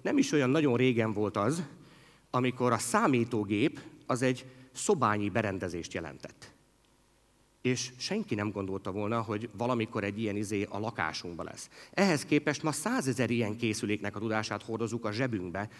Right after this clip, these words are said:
vagy akár az óránkban, amelyek egyébként tökéletes készülékek arra, hogy egészségügyi információt gyűjtsenek és földolgozzanak. Szerencsére a szűrések és a megelőzés kultúrája kezd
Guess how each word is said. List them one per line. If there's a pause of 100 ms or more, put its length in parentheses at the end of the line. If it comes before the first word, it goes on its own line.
(140)
vagy
akár
az
óránkban, (1200)
amelyek
egyébként
tökéletes
készülékek
arra,
hogy
egészségügyi
információt
gyűjtsenek
és
földolgozzanak. (680)
Szerencsére (500)
a
szűrések
és
a
megelőzés
kultúrája
kezd